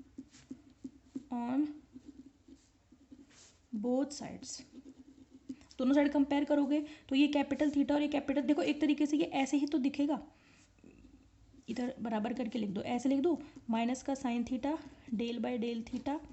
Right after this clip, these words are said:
और कैपिटल माइनस theta बाहर, कैपिटल theta बाहर, है ना। और इधर भी कैपिटल theta को अगर आप बाहर लिख दोगे तो ये कैपिटल theta से कैपिटल theta हट जाएगा, कंपेयर करोगे तो क्या आएगा, यही तो आएगा, del by del theta is equals to minus का sin theta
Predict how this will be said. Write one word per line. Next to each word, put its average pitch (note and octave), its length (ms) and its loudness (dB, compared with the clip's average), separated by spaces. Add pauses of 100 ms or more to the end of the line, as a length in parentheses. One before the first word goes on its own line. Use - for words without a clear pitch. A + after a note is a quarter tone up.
(460)
और B3+ 120 -4 (100)
कैपिटल B3+ 360 -2
माइनस A#3+ 260 0
theta B3 280 -4
बाहर, G3 260 -4 (600)
कैपिटल C4 340 0
theta B3 300 2
बाहर, G3 260 -2 (380)
है C4+ 60 2
ना। E4+ 80 4
और C4 180 0
इधर C#4 260 6
भी D#4 120 8
कैपिटल D4 380 2
theta C#4+ 300 2
को D4+ 80 0
अगर C#4+ 180 4
आप C#4+ 100 4
बाहर A#3+ 340 0
लिख A#3 240 0
दोगे B3+ 380 2 (280)
तो - 60 -2
ये C#4+ 120 4
कैपिटल C#4 340 0
theta C#4 240 2
से C#4 100 0
कैपिटल C#4 320 0
theta C#4+ 280 2
हट A3+ 140 2
जाएगा, A#3+ 320 2
कंपेयर B3+ 380 0
करोगे C#4 300 0
तो D4 100 -2
क्या C4+ 160 -2
आएगा, A3 160 0
यही A#3 220 0
तो C#4 100 -2
आएगा, C4 300 0
del A#3+ 280 0
by B3+ 160 -2
del A#3 260 -2
theta B3 240 -4
is A#3 100 -8
equals A#3+ 220 -6
to B3 180 0
minus A#3 280 -4
का - 140 -10
sin A3+ 300 -4 (100)
theta A#3 280 -4